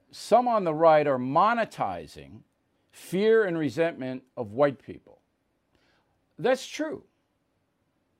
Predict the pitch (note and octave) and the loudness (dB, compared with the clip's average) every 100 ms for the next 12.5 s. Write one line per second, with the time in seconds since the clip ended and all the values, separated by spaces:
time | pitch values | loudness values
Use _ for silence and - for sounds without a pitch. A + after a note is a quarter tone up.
0 | _ D3 F#3+ A#3+ B3+ A#3+ B3+ C4 - D3 | _ -4 0 2 0 -2 -4 -4 -4 -6
1 | C#3 - - G3 F3+ - A3+ A#3 - - | -6 -8 -4 -2 -2 -6 -4 -4 -6 -18
2 | _ - _ _ _ _ _ - F3+ C#3 | _ -20 _ _ _ _ _ -2 -2 0
3 | C#3 G#3+ B3+ A#3 G3+ E3+ G#3 F#3+ E3+ - | 0 4 6 6 2 0 -2 -2 -4 -4
4 | A#3+ C#4 D3+ - E2+ D2+ - _ - _ | -2 0 -2 -6 -14 -14 -20 _ -20 _
5 | _ _ _ _ _ _ _ _ _ _ | _ _ _ _ _ _ _ _ _ _
6 | _ _ - E3 G#3 E3 C#3 - D#3 B3+ | _ _ 0 4 4 2 -2 -16 -8 -4
7 | C#4+ B3 G3 E3+ E3 - _ - D3+ D#3 | -2 -2 -2 -2 -4 -10 _ -6 -4 -4
8 | D#3+ A#3 C#4 G#3 D#3 D#3+ D#3 D#3 B2 D#3+ | -4 -4 -2 -2 -2 -6 -6 -8 -4 0
9 | D#3 D3+ _ _ _ _ - - G#3+ G3+ | 0 -2 _ _ _ _ -20 0 6 6
10 | F3 G#3+ D4+ D3 - _ _ _ _ _ | 6 4 2 0 -8 _ _ _ _ _
11 | _ _ - F#3+ G3 G3 E3+ D3+ F#3 C#4 | _ _ 0 4 4 4 -4 -4 -2 -2
12 | A#3 G#2+ E2 C3+ | -2 -4 -6 -10